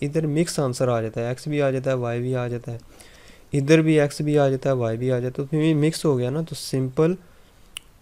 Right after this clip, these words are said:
ये function of x only होना चाहिए, ये function of y only होना चाहिए,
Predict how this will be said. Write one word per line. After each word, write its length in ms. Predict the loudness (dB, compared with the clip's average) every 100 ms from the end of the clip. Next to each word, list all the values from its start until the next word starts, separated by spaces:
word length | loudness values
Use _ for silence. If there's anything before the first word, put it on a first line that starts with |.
| -10 0
ये 200 | 4 4
function 420 | 2 -2 0 0
of 80 | 2
x 220 | 0 2
only 240 | 2 4
होना 180 | 2 0
चाहिए, 380 | 0 0 2 -2 -6 -20 -20 -20 -14 -8
ये 240 | -2 0
function 420 | 0 -2 -2 0 0
of 180 | 0 -2 0
y 160 | 2 2
only 320 | 0 -2 -2
होना 180 | -2 -2
चाहिए, 360 | -4 -4 -4